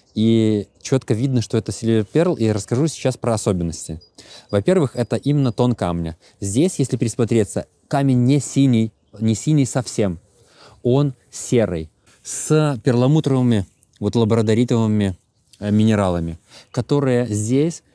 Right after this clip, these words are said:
опять же, имеют своеобразный такой светло-бронзовый оттенок. Это первое.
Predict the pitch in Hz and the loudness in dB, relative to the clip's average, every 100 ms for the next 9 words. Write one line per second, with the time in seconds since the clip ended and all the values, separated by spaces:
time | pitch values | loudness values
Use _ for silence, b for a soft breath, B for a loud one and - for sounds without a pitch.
0 | b - 104 135 135 107 110 120 113 - | b -8 -2 0 0 0 2 2 0 -2
1 | 117 110 101 113 131 123 101 101 - 92 | 0 0 2 0 0 -2 -4 -4 -2 -4
2 | - 123 139 131 117 107 113 131 127 117 | -4 -2 -2 0 -2 2 2 2 0 0
3 | 117 110 - 110 92 80 - _ _ _ | -2 -4 -6 -4 -4 -6 -12 _ _ _
4 | _ _ - 107 107 98 85 82 | _ _ -10 -6 -2 -2 -4 -8